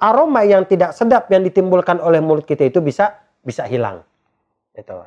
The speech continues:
Ya, itu kalau andai kata terjadi perubahan pada mulut kita. Seperti itu.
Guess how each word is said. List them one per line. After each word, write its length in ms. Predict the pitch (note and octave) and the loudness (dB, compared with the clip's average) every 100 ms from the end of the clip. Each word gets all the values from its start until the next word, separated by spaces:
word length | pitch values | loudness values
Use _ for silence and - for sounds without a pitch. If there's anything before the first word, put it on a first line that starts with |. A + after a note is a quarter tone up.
| G2+ | -6
Ya, 100 | B2+ | -6
itu 160 | C3+ E3 | -4 -2
kalau 160 | D3 F3 | 0 0
andai 240 | D3 C#3 | 0 -2
kata 400 | C3 D#3 A3 - _ _ - | -2 0 -2 -2 _ _ -4
terjadi 560 | E3+ D3 C#3 C3 E3+ F3 | -4 0 0 0 0 -2
perubahan 560 | D3+ D3 C#3+ A#2+ D#3 | 0 0 0 -2 -4
pada 600 | E3+ A#2 A2+ E3 C4+ - _ _ _ | -4 -4 0 0 0 -4 _ _ _
mulut 320 | - D3 D3 | -2 0 0
kita. 460 | - D#3+ C3 G#2+ - _ _ _ _ | -2 -4 -2 -4 -6 _ _ _ _
Seperti 400 | - B2 D3 | -8 -4 -2
itu. 80 | C3+ | -4